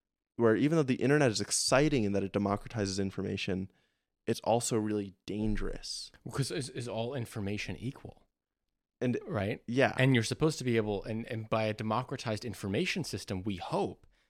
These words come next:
Speaker 2: that the right information wins out and
Speaker 1: Mm-hmm.
Speaker 2: gets the most views, but that is not what's happening.
Speaker 1: It,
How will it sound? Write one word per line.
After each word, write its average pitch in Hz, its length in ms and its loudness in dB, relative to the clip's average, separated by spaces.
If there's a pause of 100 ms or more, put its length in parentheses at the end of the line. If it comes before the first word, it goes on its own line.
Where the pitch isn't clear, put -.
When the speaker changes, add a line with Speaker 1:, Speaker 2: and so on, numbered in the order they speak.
(120)
Speaker 2:
that 101 280 -2
the 113 100 -2
right 117 280 0
information 107 800 -2
wins 101 260 -2
out 135 320 -2
and 110 120 -4
Speaker 1:
Mm-hmm. 107 60 -4
Speaker 2:
gets 113 200 -2
the 107 80 -8
most 95 280 -6
views, 120 180 -4
but - 160 -8
that 107 220 -2
is 104 200 -4
not 98 400 -2
what's 92 320 -6
happening. 104 520 -6 (220)
Speaker 1:
It, 135 160 4